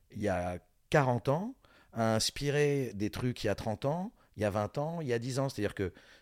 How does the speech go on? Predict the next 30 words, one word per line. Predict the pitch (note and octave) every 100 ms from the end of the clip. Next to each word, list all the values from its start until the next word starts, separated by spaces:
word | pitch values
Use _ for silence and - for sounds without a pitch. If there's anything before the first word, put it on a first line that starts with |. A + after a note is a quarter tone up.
| _
sans | - - C#3+
la | B2 G#2+
troupe | - C3
du | A2+ A2+
Splendide, | - A2+ G#2+ F3 E3+ G2 _ _ _ _ _
bah, | -
il | F#2+
y |
a | -
pas | C3
les | A#2+
Nuls, | A2 C3+ F3+ G2+ E2+
il |
y | F#2
a |
pas | - C3
les | A#2 A2+
Inconnus, | - G#2+ B2 G3 - - -
et | -
sans | C3+
ces | - B2+
gens-là, | A2 A2+ D#3 F3+
il |
y | A#2
a |
pas | G#2 C#3
la | C3
bande | C#3 C3+
à |
Fifi, | C3 A#2+ - B2